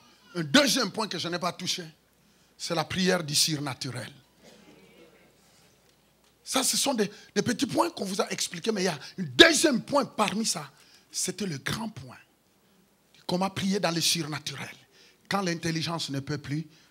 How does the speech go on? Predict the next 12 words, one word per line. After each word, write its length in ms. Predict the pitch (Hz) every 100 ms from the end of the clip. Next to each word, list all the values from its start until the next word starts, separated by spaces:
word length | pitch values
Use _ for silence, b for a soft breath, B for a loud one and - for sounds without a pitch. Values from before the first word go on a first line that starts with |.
| b
entre 340 | 160 160 - 135
dans 140 | 127
le 80 | 123
surnaturel. 720 | - 127 107 98 127 127 160 - - B B B B B B -
Quand 160 | 208 226
le 120 | 202
côté 280 | 196 185 202
naturel 460 | 185 165 175 185
ne 100 | 160
peut 180 | 151 185
plus 180 | - 175
supporter, 600 | - 165 160 - -